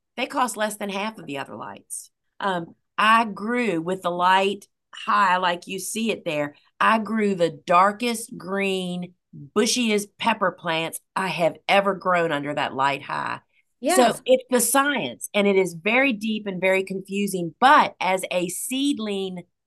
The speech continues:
Speaker 1: support, you do not have to go down that rabbit hole is what we're telling you. Buy
Speaker 2: Right.
Speaker 1: the light that fits your economy, your economics, and then figure out how to do it. If you are a flower farmer trying to grow the most, then you might wanna stick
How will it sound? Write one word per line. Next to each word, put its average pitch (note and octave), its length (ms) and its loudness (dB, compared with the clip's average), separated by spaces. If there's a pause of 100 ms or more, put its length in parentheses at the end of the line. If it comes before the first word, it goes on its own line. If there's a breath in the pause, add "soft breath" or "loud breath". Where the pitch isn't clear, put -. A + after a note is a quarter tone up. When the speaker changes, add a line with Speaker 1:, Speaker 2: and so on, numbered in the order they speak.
(340)
Speaker 1:
support, F3+ 720 -6 (160)
you G3+ 160 -4
do A3+ 160 -2
not G#3 340 2
have A3 220 -4
to G#3+ 80 -10
go G3+ 180 0
down F#3 220 0
that C#3+ 160 -2
rabbit E3+ 340 -2
hole D#3 240 -2
is D3+ 160 -10
what D#3+ 180 -2
we're D3+ 100 -10
telling C#3+ 420 -10
you. G#2+ 160 -14 (580)
Buy A3+ 120 4 (100)
Speaker 2:
Right. A#3+ 80 4
Speaker 1:
the B3 240 0
light G#3 240 4
that - 180 -8
fits G#3 220 -8
your A3 100 -4
economy, F3 720 -4 (280)
your F#3+ 160 -2
economics, F3+ 840 -2 (320)
and F#3+ 180 0
then G3+ 180 2
figure G3 320 2
out F#3 280 6
how F#3 200 -2
to D#3 80 -10
do F3 240 -4
it. D#3+ 140 -2
If F3 200 -6
you G#3 240 -2
are F#3 240 6
a F3 60 0
flower G#3 320 0
farmer G#3+ 320 -2
trying F#3+ 220 -4
to F#3 40 -12
grow F#3 220 -2
the F#3 60 -8
most, G#3+ 440 -2
then F3 220 -8
you G3 280 -2
might F#3+ 360 0
wanna G3+ 200 -6
stick G3+ 380 -6